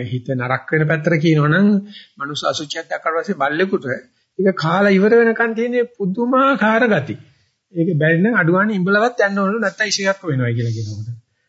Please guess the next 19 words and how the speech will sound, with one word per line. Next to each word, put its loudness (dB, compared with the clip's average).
නිකන්, 0
නිකන් 2
ඉඹලා 2
හරි 2
ගියොත් 2
ඇති -4
වෙනවා. -14
ඉතින් 2
ඒක 4
බලාගෙන 4
ඉන්න 6
මනුස්සයාට 4
තේරෙනවා 4
මේක 2
වළක්වන්න 2
කොහොමද 2
කරන්න -2
ඕනේ -8
කියලා. -16